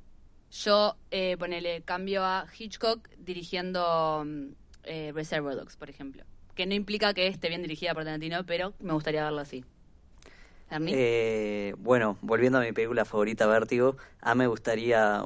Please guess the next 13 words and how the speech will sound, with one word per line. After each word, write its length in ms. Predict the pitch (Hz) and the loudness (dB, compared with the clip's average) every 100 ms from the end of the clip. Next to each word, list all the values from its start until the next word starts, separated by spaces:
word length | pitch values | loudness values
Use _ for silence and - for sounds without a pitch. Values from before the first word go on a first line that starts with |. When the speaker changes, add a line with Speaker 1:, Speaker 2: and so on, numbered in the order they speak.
| 101 | -6
Speaker 2:
una, 520 | 113 110 107 101 101 107 | -6 -2 0 0 -4 -6
una 160 | 107 | -2
versión 280 | 101 98 107 | -2 -2 -6
dirigida 280 | 98 95 110 | -6 -6 -8
por 80 | 104 | -8
una 80 | 101 | -8
mujer, 380 | 98 - 104 - - | -10 -10 -10 -12 -12
y 240 | 107 104 98 | -8 -4 -4
me 140 | 101 | -2
parece 260 | 104 101 101 | -2 -2 -2
que 140 | 101 | -2
Lynn 260 | 104 107 104 | -2 -4 -2
Ramsey 560 | 110 107 - 113 117 | -4 -6 -8 -8 -10